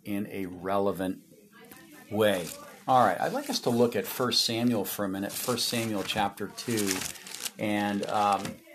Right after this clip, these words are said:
and I wanna get back to this point. Why is evangelism important for us? We, we know, you know, we're casting our net out. We know that we are,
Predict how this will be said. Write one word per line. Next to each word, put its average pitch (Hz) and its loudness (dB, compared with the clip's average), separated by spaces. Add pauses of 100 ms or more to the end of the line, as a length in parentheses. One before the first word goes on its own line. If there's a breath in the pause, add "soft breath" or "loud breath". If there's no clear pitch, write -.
(140)
and 120 -2
I 123 2
wanna 160 4
get 135 4
back 123 4
to 107 -2
this 104 0
point. 127 -2 (500 loud breath)
Why 131 6
is 131 4
evangelism 107 0 (100)
important 101 -4
for - 0
us? - 0 (180)
We, 113 -2 (100)
we 117 2
know, 143 10 (500 loud breath)
you 127 0
know, 117 4
we're 104 2
casting 123 2
our 107 0
net 113 0
out. 117 2
We 104 -4
know 110 2
that 101 2
we 104 -4
are, 98 2